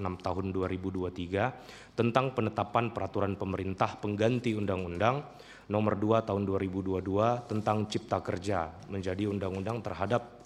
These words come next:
eh, Undang-Undang Dasar Negara Republik Indonesia tahun seribu sembilan ratus empat puluh lima. Terkait dengan kewenangan mahkamah, kami anggap telah dibacakan. Dan kemudian terkait dengan legal standing, sebagaimana, eh, masukan juga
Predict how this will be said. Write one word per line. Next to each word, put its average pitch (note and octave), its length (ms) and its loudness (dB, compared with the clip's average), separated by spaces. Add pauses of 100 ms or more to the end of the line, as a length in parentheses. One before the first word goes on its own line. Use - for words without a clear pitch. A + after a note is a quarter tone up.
(360)
eh, F2+ 480 -6
Undang-Undang G#2 480 4
Dasar G2 240 4
Negara G2 320 4
Republik F#2+ 400 0
Indonesia F#2 320 0
tahun F#2+ 320 2
seribu F#2 320 -2
sembilan F2 160 -4
ratus - 160 -6
empat - 160 -12
puluh E2+ 160 -8
lima. F2 320 -2 (1200)
Terkait D3+ 320 6
dengan B2+ 240 6
kewenangan A2+ 400 6
mahkamah, G2 880 2
kami G#2 240 0
anggap G2 240 0
telah F#2+ 240 2
dibacakan. F#2 720 0 (400)
Dan G2+ 240 2
kemudian A2 800 4
terkait A2 320 2
dengan G#2 320 2
legal G2+ 240 4
standing, A2 720 2
sebagaimana, F#2+ 1040 2
eh, F2 400 2
masukan F#2+ 480 -2
juga F#2+ 320 -2